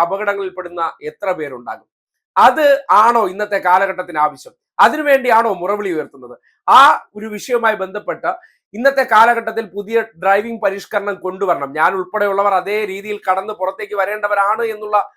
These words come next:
അഭിപ്രായക്കാരനാണ് ഞാൻ. കാര്യം ഇന്നിപ്പോ ലൈസൻസ് ഹോൾഡർമാരായിട്ടുള്ള ഭൂരിപക്ഷം പേരെടുത്തു കഴിഞ്ഞാൽ ഒരുപാട് പേരുടെ കാര്യം പറഞ്ഞ് കേൾക്കുന്നുണ്ട്. അതായത്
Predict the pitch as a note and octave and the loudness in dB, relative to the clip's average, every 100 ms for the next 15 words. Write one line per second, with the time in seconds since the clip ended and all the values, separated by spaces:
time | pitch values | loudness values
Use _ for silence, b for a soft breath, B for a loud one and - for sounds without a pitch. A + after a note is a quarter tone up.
0 | b E3+ F3+ - A#3 A3 A3 G3+ D#3+ C3 | b -2 -2 0 2 2 2 0 -2 -6
1 | A#2+ E3 F#3 F#3+ _ _ _ A#3+ C4+ C4 | -10 -8 -8 -10 _ _ _ -6 -2 2
2 | B3+ - F#3+ G#3+ B3 C#4+ C4+ B3+ B3 A#3 | 2 2 0 0 0 -4 -6 -2 2 2
3 | A#3 A3 G#3+ G#3 G3+ G3 G3 G#3+ - b | 0 0 2 2 0 -4 -2 -2 -4 b
4 | _ F3 B3 C4+ B3+ B3+ A#3+ G#3+ G#3 F#3+ | _ -6 -6 -2 -2 -2 -4 -2 -6 -6
5 | F3+ D#3 C#3 C3+ F#3+ G#3+ B3+ B3+ C4 A3 | -8 -8 -8 -8 -4 0 4 6 6 2
6 | G#3+ G3+ G3 F3 F#3 F#3 E3+ D#3+ D3+ C#3+ | -4 -4 -2 0 -2 -2 -6 -6 -12 -14
7 | D3 C3+ D3 E3 F3+ | -18 -12 -8 -8 -8